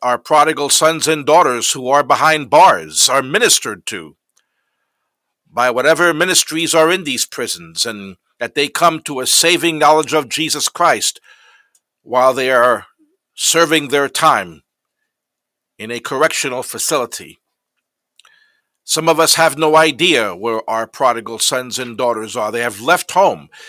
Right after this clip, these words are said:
like the prodigal son in the story in the scriptures. The prodigal son left home. No cell phones, no instant message, no text messaging.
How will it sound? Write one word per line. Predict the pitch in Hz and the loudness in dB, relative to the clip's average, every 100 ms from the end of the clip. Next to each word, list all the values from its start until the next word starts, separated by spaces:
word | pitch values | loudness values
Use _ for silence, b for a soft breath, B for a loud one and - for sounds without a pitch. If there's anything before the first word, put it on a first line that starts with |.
| B B | B B
like | 123 180 - | 2 2 2
the | 190 | 0
prodigal | 196 196 202 202 | 4 4 4 0
son | - - 214 110 87 | 2 4 4 4 -4
in | 107 117 113 | -10 -10 -8
the | 127 127 123 120 | -6 -6 -6 -4
story | - 156 156 165 156 | -2 0 0 0 -2
in | 147 | -2
the | 151 | -6
scriptures. | - 202 - - 78 - - - _ _ _ _ _ | -6 -6 -6 -12 -8 -2 -2 -2 _ _ _ _ _
The | _ | _
prodigal | 123 139 151 151 | 0 0 0 -2
son | 147 - 151 151 | 0 2 2 2
left | 160 - - | 0 0 0
home. | 175 147 85 76 _ _ _ _ _ _ _ _ _ _ _ _ _ _ _ _ _ | 2 2 -4 -18 _ _ _ _ _ _ _ _ _ _ _ _ _ _ _ _ _
No | 95 165 | -2 2
cell | 170 - 190 | 2 4 4
phones, | 170 156 120 104 87 156 - - | 4 0 -2 -4 -8 -2 -2 -2
no | 113 147 170 | -4 -4 -2
instant | 170 - 170 | 0 -2 -2
message, | 156 160 - 170 160 - - - _ _ 95 | -2 0 0 -4 -12 -8 -6 -8 _ _ -6
no | 143 | -4
text | 160 170 180 - | -2 -2 -2 -4
messaging. | 135 123 113 98 92 80 | -4 -4 -6 -10 -14 -16